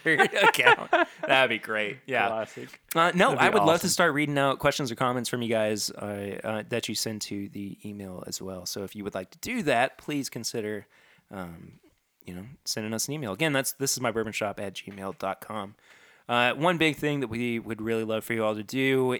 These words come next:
Speaker 1: is give us a five-star rate and review on iTunes. That really does help us out. Uh, it plugs us a little bit more into the iTunes podcast algorithm, gets more people seeing the show. You know, if we, you know,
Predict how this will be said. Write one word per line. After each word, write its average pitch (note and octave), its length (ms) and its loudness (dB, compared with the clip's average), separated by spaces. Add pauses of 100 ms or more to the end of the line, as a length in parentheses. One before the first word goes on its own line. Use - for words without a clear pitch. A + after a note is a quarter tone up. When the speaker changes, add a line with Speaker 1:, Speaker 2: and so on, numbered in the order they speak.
Speaker 1:
is A2 420 0
give D3 260 -4
us C#3 180 0
a A#2+ 100 0
five-star A2+ 500 -2
rate G#2 220 -8
and G2+ 100 -14
review F#2+ 400 -8 (480)
on C3 220 4
iTunes. G2+ 720 -4
That A2 180 -4
really B2 400 -4
does A2+ 260 -2
help A2 220 -4
us - 160 -4
out. G#2 480 0
Uh, G2+ 200 -4
it G2+ 140 -8
plugs B2 280 -4
us A2+ 160 -8
a A#2+ 40 -8
little C3 180 -2
bit B2 160 -2
more A#2+ 420 -2 (800)
into C#3+ 340 0
the A#2+ 260 0
iTunes A#2 460 0
podcast G#2+ 540 -2
algorithm, G#2 600 -2 (420)
gets - 180 -6
more G2+ 140 -4
people G2 640 -6
seeing C#3+ 380 -2
the C#3 80 -2
show. B2+ 680 2
You G2+ 180 -14
know, G2 440 -14
if - 240 -14
we, G2+ 340 -10
you G#2 80 -14
know, G2 200 -14